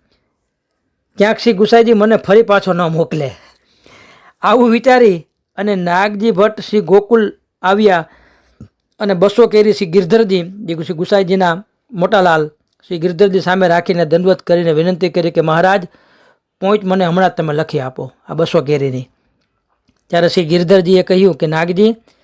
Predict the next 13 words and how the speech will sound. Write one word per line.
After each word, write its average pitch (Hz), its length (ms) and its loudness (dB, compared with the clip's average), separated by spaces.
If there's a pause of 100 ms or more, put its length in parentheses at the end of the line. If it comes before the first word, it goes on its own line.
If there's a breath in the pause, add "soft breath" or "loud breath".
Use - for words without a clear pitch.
(520)
તમે 233 180 2
થોડા 233 260 2
દિવસ 240 320 2
અહીં 226 140 4
રહો, 208 360 2 (560)
હજી 190 140 -2
તો 226 160 0
હમણાં 214 260 2
આવ્યા 208 440 2 (220)
અને 208 140 -6
એટલામાં 226 380 0
ચાલ્યા 233 340 2
જવું, 254 320 2